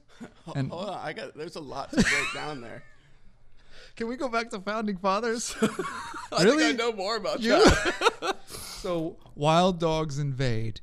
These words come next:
Speaker 1: Yeah, the world is infested by wild dogs.
Speaker 2: But they have the brain of a five-year-old. So they can talk.
Speaker 1: Oh, wow.
Speaker 2: They can read. Well, no. When do kids read? I don't know. <laughs>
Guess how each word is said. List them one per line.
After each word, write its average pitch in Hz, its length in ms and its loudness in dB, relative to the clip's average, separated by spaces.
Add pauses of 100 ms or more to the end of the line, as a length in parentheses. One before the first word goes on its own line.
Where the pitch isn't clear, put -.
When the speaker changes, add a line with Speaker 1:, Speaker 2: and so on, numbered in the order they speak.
Speaker 1:
Yeah, 160 140 8
the - 120 2
world 180 380 -2
is 165 120 -6
infested 143 540 -6
by 131 140 -6
wild 135 480 -4
dogs. 120 360 -8
Speaker 2:
But 135 160 -4
they 143 120 -2
have 139 600 -2
the 147 80 -8
brain 131 420 2
of 123 100 -2
a 110 80 -8
five-year-old. - 1000 -10
So - 160 -8
they 127 160 -4
can 110 160 -12
talk. 160 440 -2 (100)
Speaker 1:
Oh, 113 80 -10
wow. 120 380 -10
Speaker 2:
They 139 120 -4
can 113 220 -6
read. 170 640 -4
Well, 131 220 0
no. - 220 4 (100)
When 151 160 -8
do 156 80 -10
kids 151 260 -14
read? 160 220 -14 (160)
I - 100 -10
don't - 160 -16
know. - 160 -16 (200)
<laughs> 180 60 -6